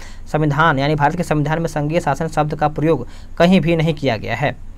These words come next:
अगला क्या है कि मानव नेत्र एक कैमरे के समान होता है, अंततः इसमें एक लेंस निकाय है। लेंस यानी नेत्र लेंस क्या बनाता है?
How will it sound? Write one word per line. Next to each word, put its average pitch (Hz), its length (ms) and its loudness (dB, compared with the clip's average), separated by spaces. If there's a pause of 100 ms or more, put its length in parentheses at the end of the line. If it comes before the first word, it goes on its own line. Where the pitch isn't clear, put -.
(460)
अगला 170 240 4
क्या 170 140 2
है 170 40 4
कि 170 100 0
मानव 156 220 4
नेत्र 165 280 0
एक 170 200 2
कैमरे 160 260 4
के 165 100 0
समान 139 280 0
होता 147 260 2
है, 202 160 -2 (340)
अंततः 156 460 2 (420)
इसमें 165 320 0
एक 180 260 -2
लेंस 165 300 2
निकाय 156 420 2
है। 135 380 -2
लेंस 170 440 0
यानी 165 260 2
नेत्र 170 260 2
लेंस 160 260 0
क्या 160 200 2
बनाता 120 340 -6
है? 113 100 -8